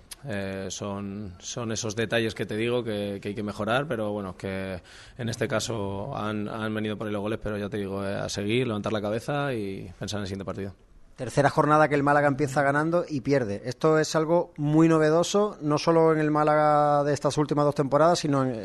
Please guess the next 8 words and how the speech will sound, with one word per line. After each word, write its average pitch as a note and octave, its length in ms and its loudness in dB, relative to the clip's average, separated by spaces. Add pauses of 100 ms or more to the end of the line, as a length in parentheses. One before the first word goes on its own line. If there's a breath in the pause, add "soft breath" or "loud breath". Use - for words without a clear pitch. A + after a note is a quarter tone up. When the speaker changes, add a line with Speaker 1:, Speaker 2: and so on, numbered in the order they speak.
(120)
Speaker 2:
en A#2+ 120 -8
los A#2 140 0
Málagas D3+ 400 4
de C#3+ 80 2
Sergio C3 300 0
Pellicer. G#2+ 400 -2 (1000 soft breath)
Speaker 1:
Sí, A#2+ 400 6 (380 loud breath)
eh, G#2 580 -2